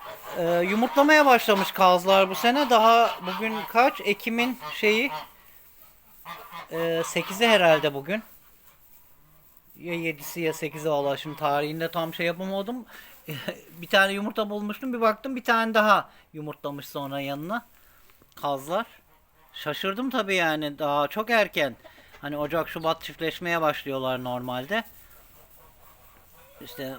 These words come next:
Mart, e, yumurtlamaya başlıyorlar. İşte Mart, Nisan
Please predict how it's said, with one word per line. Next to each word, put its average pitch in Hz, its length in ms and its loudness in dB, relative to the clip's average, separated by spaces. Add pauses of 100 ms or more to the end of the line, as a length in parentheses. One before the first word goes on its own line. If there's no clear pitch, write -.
Mart, 170 560 -4
e, 143 360 0 (180)
yumurtlamaya 175 600 -2
başlıyorlar. 139 540 0
İşte - 140 -4
Mart, 165 320 -2
Nisan 180 440 -6